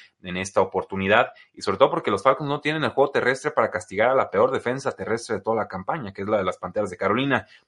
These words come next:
Está Devonta Freeman, pero ni siquiera ha anotado un touchdown por tierra. Y Brian Hill, olvídense, no, no está cumpliendo. Y Quadri Allison detrás de él tampoco. Entonces, eh, creo que en líneas generales las Panteras saben más a lo que juegan en estos momentos que, que los Falcons. Entonces,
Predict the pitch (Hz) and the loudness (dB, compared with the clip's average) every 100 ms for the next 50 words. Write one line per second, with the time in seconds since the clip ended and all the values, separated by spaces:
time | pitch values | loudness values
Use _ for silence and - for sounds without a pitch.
0 | _ - 110 107 104 110 107 113 123 117 | _ -8 2 2 4 2 0 -4 -2 -2
1 | 98 95 90 85 107 110 98 110 107 98 | -2 -6 -8 -6 -4 -2 -2 -2 -2 -2
2 | 104 98 101 101 87 - 107 107 113 107 | -4 -2 -2 -4 -14 -6 0 2 2 0
3 | - _ _ _ 95 92 - 101 92 87 | -2 _ _ _ -2 -2 -2 0 0 -2
4 | - 87 98 95 90 90 90 92 95 95 | -12 -6 -4 -4 -6 -6 -6 -4 -2 -2
5 | 92 - 98 95 - 95 92 92 95 95 | -4 -2 -2 -2 -4 -14 -6 -4 0 -2
6 | 92 - 104 104 101 98 98 92 101 98 | -2 0 4 6 4 0 -6 -4 -2 0
7 | 95 98 95 101 101 95 92 107 107 - | 0 -2 -2 -2 -2 -4 -6 -6 -4 -10
8 | - - - - - - 120 113 117 113 | -14 -20 -20 -16 -12 0 2 4 2 0
9 | 117 117 113 101 101 113 107 98 95 95 | -2 -4 -4 2 4 6 4 0 -2 0
10 | 107 107 107 107 110 110 104 92 - - | 0 2 -2 2 2 2 -2 -4 -6 0
11 | 110 104 95 95 101 98 92 98 98 98 | 0 2 -2 -2 -6 -6 -4 -4 -6 -10
12 | - 92 92 90 104 113 160 160 160 113 | -4 -4 -4 -6 -4 2 4 4 0 -6
13 | 101 104 101 - | -6 -6 -8 -12